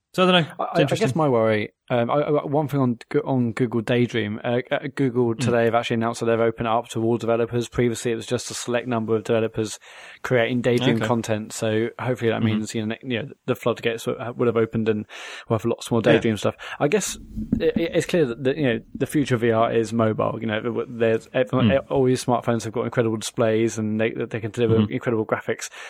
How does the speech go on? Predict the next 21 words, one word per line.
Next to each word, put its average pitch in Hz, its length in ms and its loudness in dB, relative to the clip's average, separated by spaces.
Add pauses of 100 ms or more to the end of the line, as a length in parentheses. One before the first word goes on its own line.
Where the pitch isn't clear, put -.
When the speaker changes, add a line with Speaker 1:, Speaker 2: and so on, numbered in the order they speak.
(160)
Speaker 2:
My, 156 140 4
I 185 40 0
guess 190 220 0
my 156 100 2
only 143 120 4
worry 127 300 4
is 107 120 -2
that 110 180 0 (480)
someone 143 320 0
who 123 160 0
might 120 380 -2
play, 117 520 0 (220)
someone 135 220 0
in - 20 2
your 123 140 2
office, 113 280 -4
Sean, 110 280 -2
who 113 80 0
might 113 200 -4
play 110 220 0
your 110 400 0